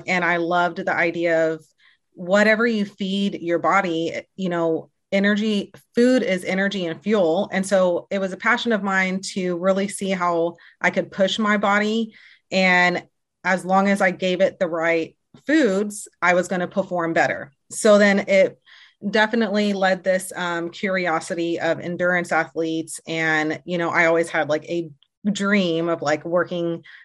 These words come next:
I don't know, with, like, the Houston Rockets and being, like, their registered dietitian. But, you know, as we all know, like, life and what you kind of dream of, you know, you're given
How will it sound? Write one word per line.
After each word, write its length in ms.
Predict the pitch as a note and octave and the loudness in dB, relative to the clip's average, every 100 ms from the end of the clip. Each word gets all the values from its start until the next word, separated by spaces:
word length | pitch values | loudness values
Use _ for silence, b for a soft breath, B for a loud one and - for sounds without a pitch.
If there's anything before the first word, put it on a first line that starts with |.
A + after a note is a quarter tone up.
| B | B
I 140 | F3+ | 2
don't 100 | F3 | 2
know, 120 | E3 | 2
with, 180 | D#3 D#3+ | 0 0
like, 160 | D#3+ D#3 | -2 -2
the 80 | |
Houston 340 | F#3 G3+ G3+ E3 | 0 0 0 -2
Rockets 480 | D3 C#3+ - - - | -4 -4 -8 -8 -4
and 160 | F#3+ | -2
being, 240 | F#3 F3+ F3 | 0 0 0
like, 240 | D#3 D#3 | 0 -2
their 240 | E3 F3+ | 2 4
registered 400 | E3 D#3 - E3 | 4 0 -2 -4
dietitian. 560 | D3+ B2+ - - - C#3 _ _ _ _ _ _ _ - - | -2 -4 -6 -10 -10 -12 _ _ _ _ _ _ _ -12 -4
But, 280 | G3+ A#3 | 2 4
you 100 | A3 | 4
know, 280 | G#3+ G3 F#3+ | 4 4 4
as 240 | F3 G3 G3+ | 2 2 2
we 120 | G#3 | 2
all 160 | G3 F#3+ | 2 4
know, 320 | F3 F3 F3+ B B B - | 2 0 -4 B B B -2
like, 180 | F#3 - | 0 0
life 580 | G3 G3+ G3+ G3 G3+ - | 2 6 6 4 0 -6
and 180 | G3 F#3+ | -2 0
what 140 | F#3 F3+ | 0 -2
you 140 | F#3 | -6
kind 280 | F3 F#3+ F3 | -4 -2 -2
of 100 | E3+ | -2
dream 320 | A3+ A3+ A3+ | 2 2 4
of, 400 | G#3 G3+ G3+ F#3+ G3+ - - - _ _ - | 4 4 4 2 -2 -4 -16 -20 _ _ -8
you 120 | G3+ | -2
know, 180 | F#3 F3+ | 0 2
you're 200 | F#3+ F#3 | 2 0
given 640 | F3 G3 G3 F#3+ F#3+ - | 2 2 2 2 0 -2